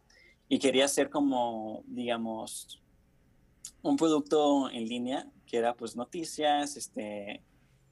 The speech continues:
pues, contenido que te hacía pensar. Él decía que como su, su lema para cada post que hacía era inspirar, entretener, o ins-, no, ins-, inspirar, entretener o educar, algo así era.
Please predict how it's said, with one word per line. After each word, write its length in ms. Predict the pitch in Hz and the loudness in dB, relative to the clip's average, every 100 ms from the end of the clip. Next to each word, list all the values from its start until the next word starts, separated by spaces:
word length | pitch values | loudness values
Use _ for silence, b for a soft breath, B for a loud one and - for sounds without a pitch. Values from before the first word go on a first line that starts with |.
| _ _ _ - - | _ _ _ -20 -10
pues, 160 | - 120 | -6 0
contenido 480 | 135 123 131 139 143 | 0 2 4 4 4
que 140 | 135 | 2
te 100 | 127 | 2
hacía 240 | - 123 | 2 2
pensar. 600 | - 117 - 135 131 135 131 | 0 -4 0 4 4 4 0
Él 120 | 151 | -4
decía 340 | 160 160 127 120 | -4 -2 -4 -4
que 200 | 113 107 | -10 -10
como 200 | - 110 | -14 -14
su, 360 | - 113 113 - | -12 -12 -14 -14
su 180 | - 120 | -10 -4
lema 260 | 131 143 | -2 0
para 180 | 139 123 | 0 0
cada 320 | - 123 127 - _ _ | 2 2 2 -4 _ _
post 200 | 123 120 | -8 -8
que 60 | 120 | -10
hacía 320 | - 123 123 | -8 -4 -4
era 560 | 123 117 117 113 107 107 _ _ _ _ _ | -4 -4 -4 -6 -10 -14 _ _ _ _ _
inspirar, 800 | 131 - - 123 131 143 170 - - | -12 -12 -6 2 4 4 4 -2 -8
entretener, 760 | 135 117 107 113 113 127 139 143 _ _ | -10 -10 -12 -10 -8 -6 -6 -8 _ _
o 160 | 127 113 | -8 -6
ins-, 240 | 110 - - | -10 -16 -4
no, 200 | 139 127 | -2 -2
ins-, 260 | 139 127 - | -6 -14 -18
inspirar, 300 | - - 165 | -10 0 2
entretener 580 | 196 135 131 135 156 - _ | 2 -4 -4 -2 -4 -8 _
o 640 | 131 135 139 147 147 143 - | 2 2 2 0 -2 -6 -8
educar, 340 | 117 113 120 | -8 -4 0
algo 160 | 117 117 | 0 -2
así 160 | - | -6
era. 160 | - - | -12 -14